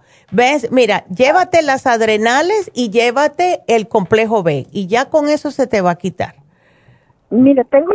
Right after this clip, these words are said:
Speaker 2: el complejo B de cien.
Speaker 1: Perfecto.
Speaker 2: Porque tengo mucho medicamento suyo, tengo,
Speaker 1: Ah,
Speaker 2: y
Speaker 1: ok.
Speaker 2: le iba a preguntar.
Speaker 1: Ándele.
Speaker 2: Tengo el complejo B, tengo, eh, am, bueno, el M S M me lo tomo porque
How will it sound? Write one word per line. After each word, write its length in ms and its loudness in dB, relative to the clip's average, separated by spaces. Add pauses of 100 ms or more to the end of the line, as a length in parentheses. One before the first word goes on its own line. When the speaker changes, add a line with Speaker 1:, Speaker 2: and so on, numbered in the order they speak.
(100)
Speaker 2:
el 80 -4
complejo 540 -2
B 100 2 (200)
de 300 -10
cien. 380 -6 (160)
Speaker 1:
Perfecto. 460 0
Speaker 2:
Porque 160 -2
tengo 240 -10
mucho 200 -12 (140)
medicamento 720 -6
suyo, 340 -4
tengo, 160 -2
Speaker 1:
Ah, 140 0
Speaker 2:
y 20 -4
Speaker 1:
ok. 120 -8
Speaker 2:
le 60 -10
iba 120 -8
a 40 -10
preguntar. 680 -6 (280)
Speaker 1:
Ándele. 560 0
Speaker 2:
Tengo 280 -8
el 120 -4
complejo 760 -2
B, 360 0
tengo, 360 -4
eh, 460 0 (140)
am, 300 -6 (1200)
bueno, 300 -4
el 80 -4
M 160 -2
S 140 -4
M 140 -4
me 100 -4
lo 120 0
tomo 260 -6
porque 340 -6